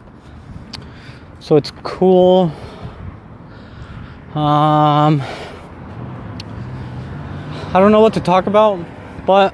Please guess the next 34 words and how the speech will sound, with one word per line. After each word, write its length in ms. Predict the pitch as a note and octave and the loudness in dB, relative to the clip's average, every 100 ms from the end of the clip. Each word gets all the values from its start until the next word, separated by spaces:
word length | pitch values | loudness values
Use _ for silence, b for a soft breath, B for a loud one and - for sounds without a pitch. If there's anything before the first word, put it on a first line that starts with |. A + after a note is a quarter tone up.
| - | 0
I've 220 | F3 D#3 | -2 0
noticed 380 | E3 F3 F#3 - | 0 0 0 0
that 180 | F3+ - | -2 -2
this 180 | F3+ | -6
is 100 | F3+ | -6
my, 380 | E3+ E3+ E3+ D#3+ | -4 -2 0 0
like, 340 | D3+ D3+ C#3+ - | 0 0 -2 0
thirtieth 400 | D#3+ F3 F3+ E3+ | 2 4 4 2
or 120 | D3+ | 0
thirty-first 1400 | - - F3 D#3+ D#3+ D3+ C#3+ C#3+ - - D3 D3+ F3 - - B B B | -2 2 6 6 6 4 2 -2 -8 -8 0 0 0 -4 -8 B B B
recording, 600 | F3 D3+ F3 E3+ G3 G3+ - B B B B | 2 4 4 4 2 -2 -8 B B B B
which 160 | E3 | -2
is 100 | F3 | -2
pretty 220 | - G#3+ | 2 2
cool 340 | G3 G3 F#3+ A3 B B B B B B B - | 2 2 2 2 B B B B B B B -4
because 180 | E3+ | 0
I'm 140 | E3+ F3 | 2 2
just 140 | F3 | 0
gonna 120 | G3 | -2
keep 220 | F#3 F#3+ F#3 | -4 -4 -4
recording 760 | E3 F3 F3+ F#3 F3 - - | 0 2 4 2 -2 -8 -6
every 280 | D3 F3 F3+ | 0 4 4
day 260 | D#3+ E3 F#3+ | 6 6 4
except 320 | - - E3 | 2 0 0
Sundays. 540 | - F3+ G3+ A3+ - - B B B B | 2 2 4 2 -2 -16 B B B B
I 60 | E3+ | 0
might 180 | F#3+ G3+ | 4 4
even 220 | G#3 G3+ | 4 2
throw 160 | G3+ | 2
in 100 | G3+ | 2
a 60 | G3 | 0
Sunday 400 | - F#3 F3+ E3+ | 0 0 4 2
in 80 | E3+ | 2
there, 240 | D#3 D3 | 0 0